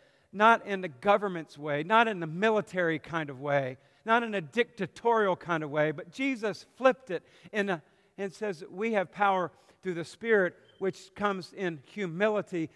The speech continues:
Jesus says, "Those who want to be first need to be last." He says, "Take up your cross and follow me." That power and influence come when we submit to Jesus out of humility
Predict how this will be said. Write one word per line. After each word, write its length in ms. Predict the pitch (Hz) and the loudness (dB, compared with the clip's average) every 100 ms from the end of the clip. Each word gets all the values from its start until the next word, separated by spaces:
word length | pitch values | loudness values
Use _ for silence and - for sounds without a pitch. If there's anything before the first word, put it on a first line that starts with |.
| _ | _
Jesus 420 | - 220 196 185 | -8 -6 -6 -10
says, 320 | - 208 190 160 | 0 2 2 0
"Those 300 | 185 185 - | -4 -4 -6
who 100 | 220 | -4
want 220 | 190 185 | -4 -4
to 80 | 190 | -4
be 140 | 180 | -6
first 380 | - 190 - - | -2 -4 -4 -8
need 220 | 185 160 | -10 -8
to 60 | 170 | -6
be 160 | 170 | -4
last." 440 | 165 175 165 160 - - - | 4 4 4 0 -10 -20 -6
He 140 | 202 | -4
says, 280 | - 202 156 | -2 -2 -2
"Take 300 | - 208 - | 0 0 4
up 180 | 185 - | 2 2
your 140 | 180 | -6
cross 560 | - - 214 208 170 - _ - | -6 -2 2 2 0 -8 _ -10
and 200 | 165 156 | -8 -2
follow 360 | 180 160 151 | 4 4 4
me." 360 | 143 139 120 113 _ _ _ _ - | -4 -10 -12 -18 _ _ _ _ 2
That 460 | 170 170 - - | 6 6 2 -20
power 480 | - 196 208 208 202 | 0 6 8 8 4
and 240 | 180 170 165 | 2 -4 -4
influence 760 | 190 190 - 175 151 139 - _ _ - | -6 -6 -8 -8 -8 -10 -18 _ _ -8
come 260 | 180 202 185 | 2 2 2
when 180 | 175 | -4
we 120 | 170 170 | -4 -6
submit 580 | - 196 147 185 220 | -4 -8 -6 -6 -6
to 140 | - 180 | -6 -8
Jesus 680 | 131 180 190 143 160 143 - _ - | -6 -4 -2 -4 -8 -10 -16 _ 2
out 140 | 175 | 2
of 120 | 165 | 2
humility 840 | - 196 165 180 196 180 - 160 | -6 -8 -4 0 0 0 -4 -8